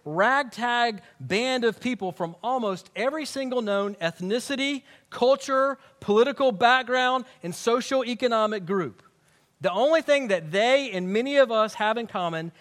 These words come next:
is that we've experienced the love and forgiveness of Jesus. Isn't that incredible? That's one of the things that I absolutely love about New Life, is we are made up of white-collar folks,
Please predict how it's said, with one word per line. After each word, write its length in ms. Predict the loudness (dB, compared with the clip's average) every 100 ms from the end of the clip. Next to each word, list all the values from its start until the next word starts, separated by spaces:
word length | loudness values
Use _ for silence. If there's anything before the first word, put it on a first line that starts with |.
| _
is 120 | -8 -2
that 140 | -2
we've 220 | -2 -4
experienced 600 | -6 -4 -2 -2 -4 -6
the 100 | -8
love 340 | -4 0 0 -2
and 120 | -6
forgiveness 600 | -8 -6 -6 -6 -10 -12
of 140 | -12 -10
Jesus. 640 | -8 -8 -10 -20 -20 -20 _ _ _ _ _ _ -6
Isn't 240 | -4 -2
that 160 | 0 0
incredible? 500 | -2 0 -2 -2 -8 -18 _ _ _ _ _ _ _ _ _ _ _ _ _ _ -8
That's 160 | -6
one 140 | 0 0
of 100 | 0
the 60 |
things 160 | -4 -6
that 100 | -4
I 160 | -4 -4
absolutely 1160 | -2 0 0 -2 -2 -2 -2 -4 -4 -4 -4 -6 _ -12
love 640 | -4 0 2 4 2 -2 -6
about 320 | -2 -4 -4
New 200 | -6 -4
Life, 220 | -4 -6
is 180 | -8 -8
we 180 | -4 -4
are 120 | -2
made 240 | -2 0
up 240 | 0 -2 -6
of 220 | -8 -8
white-collar 800 | -12 -4 -2 -2 -8 -6 -4 -6
folks, 500 | -6 -6 -4 -6 -10